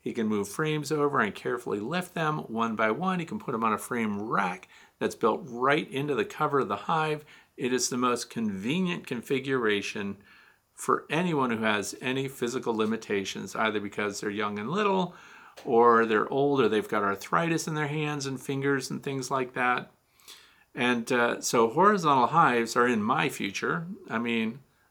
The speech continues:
I realize I don't look very old, but it would shock people to know that I'm over thirty. But, um, there'll come a time when I just can't lift heavy things. When that occurs,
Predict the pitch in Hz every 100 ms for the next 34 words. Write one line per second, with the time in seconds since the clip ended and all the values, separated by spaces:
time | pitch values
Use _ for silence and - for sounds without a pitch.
0 | - 147 151 151 139 131 - 131 131 120
1 | 113 113 110 110 107 110 107 110 110 110
2 | - 104 104 - 117 107 107 104 110 104
3 | 104 113 113 117 107 107 110 135 160 -
4 | - - _ - 127 131 - - 139 131
5 | 123 135 - 135 135 170 185 - 185 180
6 | 101 101 - 117 120 123 120 110 - 127
7 | 117 117 123 - - 117 104 - - 165
8 | - - - - _ _ _ _ - 127
9 | 135 131 110 - 196 180 104 107 -